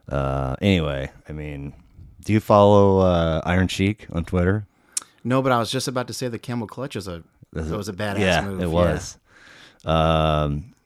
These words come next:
Speaker 1: who else? Uh, Coco Beware had the
Speaker 2: Yeah.
Speaker 1: Brain Buster.
Speaker 2: Mm-hmm.
Speaker 1: It was like this suplex, but on, straight onto your head.
Speaker 2: Yeah, Coco Beware. He's still alive. <clears throat> So that,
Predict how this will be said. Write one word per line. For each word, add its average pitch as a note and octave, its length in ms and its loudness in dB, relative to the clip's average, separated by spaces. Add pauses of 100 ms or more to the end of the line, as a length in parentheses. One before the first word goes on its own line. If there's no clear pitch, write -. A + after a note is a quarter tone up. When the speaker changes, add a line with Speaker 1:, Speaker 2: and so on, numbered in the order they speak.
(520)
Speaker 1:
who E2 220 -2
else? D2 420 -6
Uh, D2 100 -4
Coco - 340 0
Beware F2 440 2
had E2 180 0
the F#2+ 60 -6
Speaker 2:
Yeah. F#2 40 -6
Speaker 1:
Brain F2 260 4
Buster. F#2 420 0
Speaker 2:
Mm-hmm. F#2+ 200 -12
Speaker 1:
It E2+ 60 -16
was F#2+ 120 -10
like D#2+ 140 -10
this - 160 -18 (240)
suplex, E2+ 540 -14
but D2+ 200 -10 (180)
on, D#2 180 -8
straight E2 240 -6
onto D#2 180 -8
your D#2 80 -10
head. D#2+ 140 -14 (120)
Speaker 2:
Yeah, E2+ 200 -16
Coco F2+ 300 -16
Beware. F2+ 220 -14
He's C#3+ 200 -6
still B2+ 180 -8
alive. E2 400 -16
<clears throat> - 280 -6
So B2 120 -6
that, B2+ 160 -6